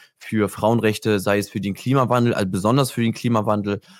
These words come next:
auch mit verschiedenen T-Shirts, die man zum Beispiel bei sich auch, äh, in seinem Shop kaufen kann, wo er auch zum Beispiel irgendein T-Shirt hatte, äh, s-, spätestens bis zweitausendsechzig wird Miami komplett überflutet sein, also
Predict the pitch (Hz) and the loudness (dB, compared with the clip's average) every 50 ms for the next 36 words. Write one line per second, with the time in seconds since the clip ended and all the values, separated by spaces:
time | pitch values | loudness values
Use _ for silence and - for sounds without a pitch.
0 | - 107 - - 101 98 107 110 92 - - 95 - - 110 107 98 95 92 - | -20 -14 -4 -4 -4 -2 -2 -4 -4 -4 -6 -6 -4 -2 0 0 0 0 -2 -2
1 | - 135 127 - 123 113 - - - 113 113 110 110 101 - 107 104 101 101 - | -4 -2 -2 0 -2 -2 -2 -4 -6 -2 0 0 0 -2 -2 -2 0 0 0 0
2 | - - 101 87 98 98 92 95 98 92 - - 67 85 92 95 - - - - | -2 -4 -2 0 0 0 0 0 -4 -4 -4 -4 0 2 2 2 0 -2 -8 -4
3 | 85 87 87 85 69 69 90 85 82 85 87 - - 135 131 - - 123 110 - | -2 0 0 0 0 -2 -2 -2 -2 -4 -4 -2 -4 -6 -6 -2 -2 -2 0 0
4 | 113 95 - 107 104 98 95 - - - - - - _ _ - 101 104 95 87 | -2 -2 0 0 0 0 -2 -8 -16 -20 -20 -20 -20 _ _ 0 2 4 4 4
5 | 92 - - - 104 104 98 - - 107 104 104 98 95 - 117 104 104 110 - | 2 0 -2 -2 -2 -2 -2 0 -2 0 0 0 0 -2 -2 -4 -2 -2 -2 -2
6 | - 110 98 - 107 101 98 95 _ _ _ _ _ _ - 101 98 98 95 - | -2 -6 -4 0 0 0 0 0 _ _ _ _ _ _ -2 2 2 4 4 2
7 | - - _ _ _ - - - - - 92 - - _ - - - - - 127 | 0 -6 _ _ _ -20 -20 -20 -18 -14 -14 -14 -14 _ -10 -10 -6 -2 -2 0
8 | 131 123 - - 123 113 - - - - 123 113 - - 120 113 - 120 110 104 | 0 0 -2 -2 -4 -4 -4 -12 -8 -8 -8 -6 -4 0 0 0 2 0 -2 -2
9 | 110 98 110 123 135 - - - 117 - - 113 - - 104 101 98 107 110 110 | -2 0 0 -2 -2 -2 -8 -8 -8 -6 -6 -6 -4 -2 -2 0 2 2 2 2
10 | 110 98 - 110 95 - 90 85 101 98 98 - - - 127 - 120 - - 117 | 0 -2 -4 -6 -4 -4 -6 -4 0 -2 -2 0 0 -4 -2 -2 -2 -2 0 2
11 | 110 107 - - 104 98 107 107 104 98 | 2 2 2 0 0 2 4 2 2 2